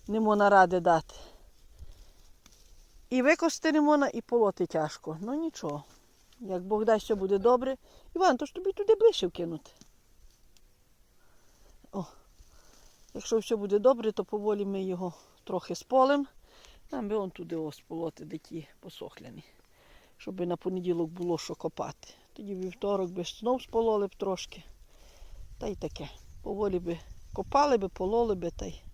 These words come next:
так би воно було б. О, зараз раптово багато не полимо через те, що він росте в моменті, той пур-, е, той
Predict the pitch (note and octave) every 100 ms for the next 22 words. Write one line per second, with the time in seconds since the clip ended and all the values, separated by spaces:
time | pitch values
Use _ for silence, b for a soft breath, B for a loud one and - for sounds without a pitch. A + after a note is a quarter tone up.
0 | - - b b b b b b b b
1 | - - G3 F#3 F#3 F#3 F3 F3 E3 -
2 | - - - - - - - - - -
3 | - - b b b b b - - F#3
4 | B F#3 G3+ G#3 F#3+ - - b b b
5 | - F#3 - A#3 G#3+ F#3+ G3+ F#3+ G3 G3
6 | F#3+ A#3+ C4 A#3+ A3 G3+ F#3+ G#3 F3+ -
7 | A3 G#3+ - G#3 F#3+ - b b b b
8 | b b b b b - - - - -
9 | G#3+ B3+ B3+ B3 - C#4 B3 A3+ F3+ E3
10 | D#3+ F3 D3+ E3 E3 G3+ F#3 - F#3+ E3+
11 | -